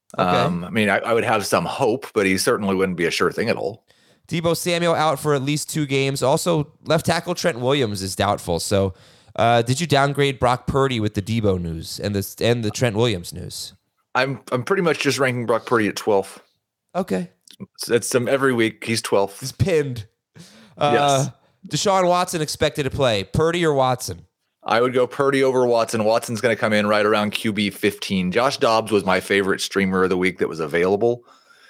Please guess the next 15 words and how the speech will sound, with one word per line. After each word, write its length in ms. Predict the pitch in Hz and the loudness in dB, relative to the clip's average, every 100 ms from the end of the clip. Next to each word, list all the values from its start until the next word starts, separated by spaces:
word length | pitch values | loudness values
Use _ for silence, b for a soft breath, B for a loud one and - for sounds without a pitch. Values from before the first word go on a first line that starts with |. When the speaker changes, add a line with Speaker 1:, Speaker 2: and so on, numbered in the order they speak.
| b b | b b
Speaker 2:
in 220 | - 110 | -2 0
more 320 | 107 110 107 113 | 0 0 0 2
than 300 | 110 110 110 | 0 -2 -2
fifty 340 | 127 117 120 | -2 -2 -2
percent 300 | 110 104 120 | -2 0 2
of 120 | 107 | 2
leagues. 400 | 113 117 110 - - b b b | 2 2 0 -8 -16 b b b
I 140 | - | -2
put 200 | 101 113 | 0 0
Watson 420 | 98 98 98 98 90 | 2 0 2 -2 0
one 280 | 90 95 | 0 0
spot 380 | 90 - 87 82 | -2 0 2 2
ahead 220 | 71 80 | 2 0
of 100 | 73 | -2
him. 220 | - - | -4 -16